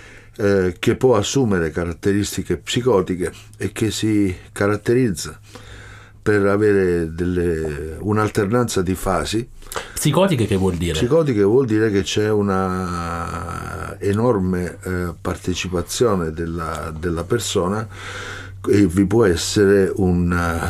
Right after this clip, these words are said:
Speaker 1: un'alterazione dell'esame di realtà. Ci possono essere sintomi che fanno pensare a una, all'inizio fanno pensare anche a una schizofrenia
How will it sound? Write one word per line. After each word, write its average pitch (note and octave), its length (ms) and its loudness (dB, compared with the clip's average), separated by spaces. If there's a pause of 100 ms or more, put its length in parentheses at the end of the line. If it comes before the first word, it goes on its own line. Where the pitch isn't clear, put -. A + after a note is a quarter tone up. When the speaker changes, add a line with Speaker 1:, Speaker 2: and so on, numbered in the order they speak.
Speaker 1:
un'alterazione F#2 880 2
dell'esame D#2+ 600 0
di E2 140 -6
realtà. E2+ 440 -2
Ci F2 140 -8
possono E2 380 -2
essere D#2+ 420 0
sintomi E2+ 680 4 (420)
che F2+ 140 2
fanno F#2 340 4
pensare E2+ 520 2
a D#2+ 40 0
una, D#2+ 680 -2 (800)
all'inizio E2+ 720 2
fanno - 640 0
pensare E2 400 2
anche F2+ 180 2
a E2+ 40 4
una E2 200 2
schizofrenia D#2+ 760 2